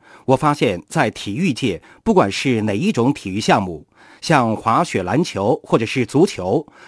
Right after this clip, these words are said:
超级明星都是那些掌握了基本技能，然后把这些技能发挥到极致的人。他们还把职业道德融入到基本技能之中。在我熟悉的一些体育界人士身上，这是一种本能。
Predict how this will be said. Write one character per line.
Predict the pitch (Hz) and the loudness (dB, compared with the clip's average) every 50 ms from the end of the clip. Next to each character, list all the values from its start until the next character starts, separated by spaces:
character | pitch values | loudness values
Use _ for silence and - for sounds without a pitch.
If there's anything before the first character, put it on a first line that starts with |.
| - - | -14 -4
超 | - - 226 226 | 2 2 4 4
级 | - 202 147 | 4 2 2
明 | 117 135 165 | 2 2 2
星 | - 180 180 196 190 - - | 2 0 0 0 -2 -2 0
都 | 233 233 | 0 2
是 | - 214 | 4 4
那 | 180 120 | 2 2
些 | 107 - 147 151 160 - _ - | 0 2 2 2 2 0 _ -2
掌 | - 123 92 87 | -2 -2 0 0
握 | 120 | 0
了 | 135 113 - | -2 -2 -2
基 | - - 220 | -2 -2 -2
本 | 208 127 104 85 | 0 0 -2 -4
技 | - - 220 220 135 | -2 0 2 2 2
能， | 92 80 87 92 107 - - - - - | 2 0 -4 -6 -6 -8 -12 -20 -12 -4
然 | - 113 123 135 | 0 0 0 0
后 | - - 160 110 - _ | 2 0 -2 -2 -2 _
把 | - 120 104 98 | -2 -2 -2 -2
这 | - 147 | -2 -4
些 | 117 151 | -4 -4
技 | 147 - - 208 | -4 -2 2 2
能 | 131 104 85 90 120 160 147 - - - | 2 2 2 0 0 0 0 -2 -4 0
发 | - 208 190 180 | 4 4 4 4
挥 | - 196 | 4 0
到 | 180 - 98 87 | 0 0 0 -2
极 | 87 - - - 104 110 170 | -4 -8 -8 -6 -4 -4 -2
致 | 175 - 240 175 | 0 2 0 2
的 | 113 98 | 0 0
人。 | 87 80 87 80 - _ _ _ - _ _ _ _ - | -4 -6 -10 -12 -16 _ _ _ -20 _ _ _ _ -2
他 | - 240 254 | 4 6 8
们 | 254 226 175 135 127 | 8 8 6 6 4
还 | 123 - 175 | 4 2 2
把 | 165 139 92 92 | 2 2 0 0
职 | - - 156 | -2 0 2
业 | 202 190 170 | 4 4 4
道 | - 247 240 226 147 | 4 4 2 2 2
德 | - - 95 92 95 113 - - | 0 -2 -2 -2 -2 -2 -4 0
融 | - 135 143 | 2 4 6
入 | 160 151 131 | 6 6 6
到 | 127 101 92 87 92 | 4 4 2 2 -2
基 | - - - 214 226 | -4 -2 0 0 2
本 | 175 - 92 85 85 | 2 0 -4 -6 -6
技 | - - 127 92 | -4 -4 -4 -4
能 | 85 87 | -4 -6
之 | 90 - 120 | -6 -4 -2
中。 | 104 120 120 127 - _ _ _ _ _ _ _ _ _ _ - - - - | 0 2 2 0 0 _ _ _ _ _ _ _ _ _ _ -20 -20 -20 -8
在 | - - 220 202 | 0 2 4 6
我 | 151 131 | 6 4
熟 | - - 139 147 190 | 4 4 4 4 4
悉 | 208 - 208 | 4 2 0
的 | 170 | 0
一 | 165 143 113 | 2 0 0
些 | - - 143 143 143 | 0 2 2 2 2
体 | - - - 113 | 0 -4 -6 -2
育 | 127 143 | -2 0
界 | - 175 135 | 0 0 0
人 | 98 98 117 131 | 2 0 0 -2
士 | - 131 | -2 -4
身 | - - 127 117 | -2 -2 -2 0
上， | - 120 90 76 76 - _ _ | 0 0 -2 -2 -4 -14 _ _
这 | - 185 | -2 0
是 | 165 - 175 | 0 0 0
一 | 156 | 0
种 | 135 139 143 - | 2 2 0 0
本 | - - 92 87 | 0 -2 -4 -4
能。 | 87 82 85 87 95 139 156 | -6 -8 -6 -2 -2 -2 -2